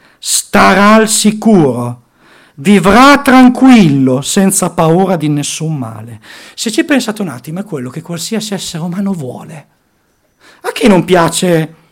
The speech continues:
starsene al sicuro, starsene tranquillo, senza la paura di nessun male? Trovate qualcuno? Io no, e se lo trovo c'è un problema di masochismo, <laughs> probabilmente. Lo vogliono tutti questa situazione.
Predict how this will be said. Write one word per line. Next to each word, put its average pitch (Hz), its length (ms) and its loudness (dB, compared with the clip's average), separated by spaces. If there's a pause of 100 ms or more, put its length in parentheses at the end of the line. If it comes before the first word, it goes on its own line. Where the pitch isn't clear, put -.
(120)
starsene 214 480 2
al 175 80 2
sicuro, 135 640 -8 (560)
starsene 220 520 -2
tranquillo, 190 680 -4
senza 185 280 -8
la 180 100 -4
paura 175 200 -6
di 160 100 -8
nessun 165 340 -10
male? 123 240 -12
Trovate 185 320 -4
qualcuno? 131 580 -6 (920)
Io 208 220 -4
no, 175 160 -4
e 131 40 -8
se 175 140 -10
lo 170 100 -6
trovo 160 600 -6 (800)
c'è - 120 -8
un 185 80 -4
problema 165 360 -4
di 151 100 -6
masochismo, 165 800 -6
<laughs> - 20 -18
probabilmente. 147 880 -14 (1800)
Lo 180 100 -16
vogliono 202 340 -4
tutti - 300 -14
questa 127 200 -18
situazione. - 720 -18